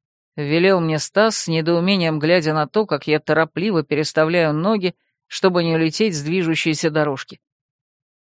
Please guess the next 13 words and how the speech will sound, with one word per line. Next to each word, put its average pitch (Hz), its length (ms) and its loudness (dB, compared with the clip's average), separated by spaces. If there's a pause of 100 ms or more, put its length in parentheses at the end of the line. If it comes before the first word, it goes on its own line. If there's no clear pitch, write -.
(200)
«Потом 214 360 4
немного 208 400 2
позанимайся 196 720 2
на 190 120 0
тренажерах, 196 680 0
а 147 80 2
в - 60 -8
процессе 170 520 -2
я 175 160 2
буду 165 280 -4
подходить 160 580 -4
к - 40 -20
тебе. 131 340 -8